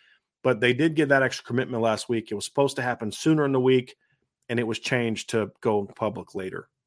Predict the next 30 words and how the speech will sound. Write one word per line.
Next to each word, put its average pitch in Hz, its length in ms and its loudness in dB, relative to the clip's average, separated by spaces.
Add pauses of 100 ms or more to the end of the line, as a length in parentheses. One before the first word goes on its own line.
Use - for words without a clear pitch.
It'll 113 320 -2
happen 135 320 2
this 117 200 -4
month, 107 240 -2
as 92 100 -12
far 95 180 -8
as 87 120 -12
I 80 100 -14
know. 76 220 -20 (840)
So, 98 340 0
uh, 85 260 -8
that, 120 340 2
that's, 117 280 0
do 127 280 4
I, 127 80 4
am 131 100 4
I 139 200 0
an-, 147 260 -2
anticipating 160 480 2
extra 156 180 -4
shows 127 300 4
this 135 200 2
week? 147 280 0 (340)
No, 139 480 6
I'm 120 120 2
not 135 180 4
anticipating 127 540 -2
them 110 120 -2
right 107 200 -6
now. 98 500 -10